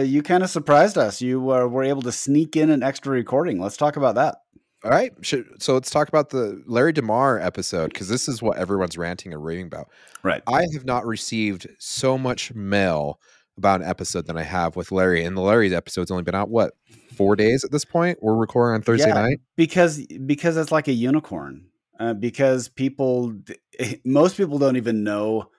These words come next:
Speaker 1: about Larry DeMar outside of the industry.
Speaker 2: Yeah.
Speaker 1: And, and so this is, uh, he, he really, like you said, sorry, I'm, I'm stumbling a little bit.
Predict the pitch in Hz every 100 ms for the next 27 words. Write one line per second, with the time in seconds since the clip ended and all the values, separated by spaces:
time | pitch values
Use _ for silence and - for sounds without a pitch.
0 | _ _ 98 87 90 101 123 123 135 131
1 | 127 139 - 107 - - 92 98 113 -
2 | 101 98 87 92 90 90 67 104 113 -
3 | 147 175 _ _ _ _ _ _ 120 123
4 | 120 113 113 - 117 117 - 117 113 117
5 | 139 170 165 151 - 143 127 120 117 113
6 | 101 _ _ 57 - - - 104 120 131
7 | 127 123 - _ _ 113 117 165 135 151
8 | 180 147 123 - _ _ _ - _ _
9 | 139 160 165 147 - 65 - _ - 71
10 | 76 78 107 - 120 98 90 80 76 69